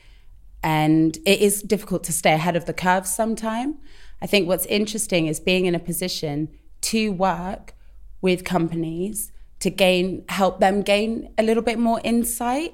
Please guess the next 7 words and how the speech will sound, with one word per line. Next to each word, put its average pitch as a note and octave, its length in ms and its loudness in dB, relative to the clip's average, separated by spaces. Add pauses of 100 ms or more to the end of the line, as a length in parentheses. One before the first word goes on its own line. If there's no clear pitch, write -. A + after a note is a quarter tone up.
into G#3 260 0
actually F#3 640 0
how F3 340 2
better E3+ 380 -2
to E3 180 -4
maybe D#3+ 560 -2 (580)
approach, - 880 -2